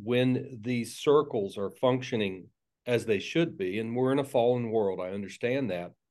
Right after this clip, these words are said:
man, there's nothing like having the love and support of parents that love each other, but then they love the kids, but then you've got grandparents that are passing on that. There, there's nothing more sound,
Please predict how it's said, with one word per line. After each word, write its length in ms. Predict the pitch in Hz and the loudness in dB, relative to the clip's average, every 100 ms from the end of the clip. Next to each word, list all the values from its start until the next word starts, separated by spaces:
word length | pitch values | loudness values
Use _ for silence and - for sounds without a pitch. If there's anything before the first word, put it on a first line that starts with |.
| _ _ _ _ _ | _ _ _ _ _
man, 160 | 117 123 | 0 2
there's 200 | 127 107 | 0 0
nothing 400 | 120 135 131 107 | 0 0 -2 -2
like 240 | 101 92 | -2 -4
having 420 | 113 117 113 98 87 | -2 0 0 -2 -4
the 100 | 92 | -6
love 480 | 98 107 120 123 | -2 0 0 0
and 160 | 117 101 | -4 -6
support 360 | 104 - 117 107 | -10 -4 -2 -2
of 160 | - | -4
parents 360 | 117 120 98 - | -2 -2 -4 -8
that 140 | 92 | -6
love 240 | 104 143 131 | -2 0 0
each 180 | 92 | 0
other, 380 | 123 123 85 87 _ _ _ _ _ - | 0 0 -2 -8 _ _ _ _ _ -14
but 120 | 85 | -6
then 140 | 104 | -2
they 100 | 101 | 0
love 220 | 104 104 | 0 -2
the 80 | 90 | -4
kids, 420 | - 131 120 90 - | -6 0 0 -2 -10
but 120 | 95 | -10
then 160 | 104 98 | -6 -6
you've 160 | 95 | -8
got 240 | - 92 - _ _ | -8 -10 -12 _ _
grandparents 840 | - 98 123 127 104 85 82 - - _ _ _ _ _ _ | -4 -2 -2 -4 -6 -8 -8 -14 -20 _ _ _ _ _ _
that 140 | 101 90 | -6 -6
are 60 | |
passing 720 | - - 117 110 - 95 90 - _ - | -8 -4 -2 -2 -6 -10 -10 -18 _ -4
on 260 | 110 123 95 | 0 0 -2
that. 200 | 85 - | -8 -4
There, 220 | 110 107 - - _ - | -2 -2 -4 -20 _ 2
there's 240 | 123 123 | 2 2
nothing 760 | 117 117 127 147 160 165 151 127 | -2 0 2 2 0 -2 0 0
more 240 | 123 123 | 2 2
sound, 720 | 117 - 131 123 113 98 101 | 0 -2 -2 -2 -2 -4 -8